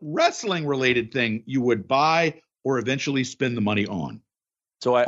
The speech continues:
Speaker 2: I've just won a million dollars, and the first three things I'm gonna buy?
Speaker 1: Uh, yeah, that sounds about right. Go ahead.
Speaker 2: Is that okay? Uh, so
Speaker 1: I'm gonna need a little more than a million dollars, Barry, if I'm gonna really go into this fantasy here, though.
Speaker 2: I would, I mean, I would, I, absolutely. Well,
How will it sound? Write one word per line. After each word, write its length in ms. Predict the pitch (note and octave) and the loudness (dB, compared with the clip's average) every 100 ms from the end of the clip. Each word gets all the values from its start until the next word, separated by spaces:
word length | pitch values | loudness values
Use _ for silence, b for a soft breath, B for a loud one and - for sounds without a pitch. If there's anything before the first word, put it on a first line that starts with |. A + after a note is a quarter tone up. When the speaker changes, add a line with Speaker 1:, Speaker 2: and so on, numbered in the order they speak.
| - | 2
Speaker 2:
I've 200 | A#2+ A2 | 0 2
just 260 | B2 B2 B2+ | -2 0 0
won 140 | A#2+ | 0
a 60 | A#2+ | 2
million 360 | A#2 A#2 A#2 | 2 2 0
dollars, 400 | A#2+ A2+ A#2 B2 | 2 2 2 0
and 80 | A2+ | -4
the 60 | G#2 | -8
first 300 | - G#2+ - | -6 -6 -6
three 140 | A2+ | -8
things 260 | G2+ A2 G2+ | -4 -4 0
I'm 120 | G#2+ | 0
gonna 160 | G#2 G2 | 0 2
buy? 280 | G2+ D3 - _ _ _ _ _ _ _ - | 2 0 -6 _ _ _ _ _ _ _ 0
Speaker 1:
Uh, 440 | D3 C#3+ C3 A#2 F2 | 2 2 2 0 -2
yeah, 360 | B1 C2 D2 C2 | -10 -8 -8 -6
that 140 | D#2+ | -6
sounds 320 | - - D2+ D2+ | -6 -4 -4 -2
about 180 | D2 | -2
right. 160 | C2+ F2 | -2 -2
Go 120 | G#2 | -2
ahead. 180 | C#2+ E2 _ - | -2 -4 _ -4
Speaker 2:
Is 60 | |
that 140 | G#2+ A2 | 0 0
okay? 300 | B2 G#2+ F#2+ | 2 0 2
Uh, 340 | C3 A#2+ A#2+ A#2+ _ _ - | 2 4 2 0 _ _ -20
so 600 | - C#3 B2+ B2+ B2+ B2 - B B B B - | -4 0 2 4 2 0 -4 B B B B -2
Speaker 1:
I'm 100 | D#4 | 0
gonna 120 | D#4+ C#4 | 2 2
need 160 | C4 | 4
a 40 | G#3 | 4
little 340 | G#3 G#3 G3+ | 4 4 2
more 340 | E3+ F3 F3 | 2 2 2
than 100 | D3 | 2
a 40 | A#2+ | 0
million 320 | G#2 G2 F2+ | -2 -2 -2
dollars, 380 | E2 D#2+ D#2 D2+ | -2 -2 -4 -6
Barry, 180 | F#2 F2+ | -6 -4
if 60 | |
I'm 100 | A#2 | -2
gonna 160 | G2 G#2 | 0 2
really 280 | C3 B2+ A2 | 2 2 2
go 160 | G#2 | 2
into 100 | G2 | 0
this 180 | F2+ E2+ | -2 -2
fantasy 420 | G2+ F#2+ E2 - | 0 0 0 -4
here, 180 | C#2+ C#2+ | -8 -8
though. 220 | B1 C2+ _ _ - | -10 -14 _ _ 0
Speaker 2:
I 100 | C#3 | 2
would, 160 | C#3 B2+ | 4 2
I 120 | B2 | 0
mean, 140 | A2+ | 2
I 120 | A2+ | 2
would, 240 | A#2+ A#2 A2+ | 2 0 0
I, 180 | B2 B2+ - A2 _ - | -2 -2 -4 -16 _ -2
absolutely. 480 | B2 - B2+ B2 | -2 0 -2 0
Well, 120 | D3 | -2